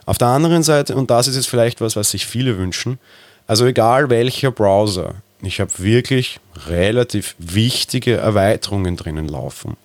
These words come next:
Gar nicht so viele. Ich habe jetzt bei Chrome extra vor der Aufnahme nachgeschaut. Es sind zwanzig bei mir. In Safari, weil es weniger gibt, sind es aber auch immerhin zwölf. Und das sind wichtige Dinge. Das ist zum Beispiel vernünftig integriert, mein Passwortmanager, was mit der Integration von I O S und iPad O S immer noch nicht so hübsch funktioniert.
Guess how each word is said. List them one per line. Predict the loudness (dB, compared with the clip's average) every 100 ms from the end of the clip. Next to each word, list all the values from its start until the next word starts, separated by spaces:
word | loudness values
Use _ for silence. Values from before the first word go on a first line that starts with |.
| _
Gar | 0 2
nicht | 0 0
so | -2 -2
viele. | -2 -2 0 0
Ich | -2 -10
habe | -10
jetzt | -10
bei |
Chrome | -4 0 2 2
extra | -2 -4
vor | -4
der | -4
Aufnahme | -2 -2 0
nachgeschaut. | -2 -2 -4 -2 -2 -2 -12 -20 -20 -20 -16 -4
Es | 0
sind | 2 0 0
zwanzig | -2 -2 0 -2 -4
bei | -8
mir. | -8 -8 -12 -6
In | -2
Safari, | 0 2 2 2 4
weil | 2
es | 2
weniger | 2 2 2 0
gibt, | 0 -4 -2
sind | -2
es | 0
aber | 2
auch | 2 2
immerhin | 2 2 2 0
zwölf. | -4 -4 -2 -2 -4 -10 -18 -20 -20 -12 -2
Und | 0
das | 2 2
sind | 2 2
wichtige | 0 -2 -2 -4 -4
Dinge. | -2 -2 -2 -4
Das | -8 -4
ist | -2
zum | -2 2
Beispiel | 2 2 -2
vernünftig | -2 2 4 4 2 -2 -8 -4
integriert, | -4 -4 -6 -2 0 2
mein | 0 0
Passwortmanager, | 0 2 2 2 2 2 0 0 -4 -6 -6
was | -2 0 2
mit | 0 2
der | 0
Integration | 0 0 2 2 2
von | 0
I | 0 2 4
O |
S | 2
und | 0
iPad | -4 -2 -2
O | 0
S | -2 -2
immer | -2 0
noch | -2
nicht | -4
so | -6 -8
hübsch | -8 -10
funktioniert. | -8 -6 -6 -8